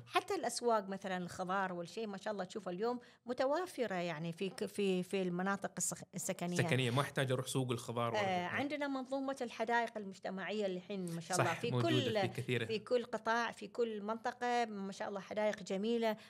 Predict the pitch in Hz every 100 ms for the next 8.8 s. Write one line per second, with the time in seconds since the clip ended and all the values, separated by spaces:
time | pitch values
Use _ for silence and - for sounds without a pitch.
0 | - 202 196 202 190 233 214 202 202 196
1 | 180 190 190 196 196 196 202 196 - 185
2 | 185 185 190 202 202 185 175 180 190 190
3 | 190 190 196 185 180 190 214 240 - 180
4 | - 240 247 240 226 220 226 - - 208
5 | 202 214 214 214 240 262 262 277 254 233
6 | 220 233 220 220 233 202 190 190 214 208
7 | 185 - 214 - 208 180 185 226 226 214
8 | 196 202 185 214 196 196 196 190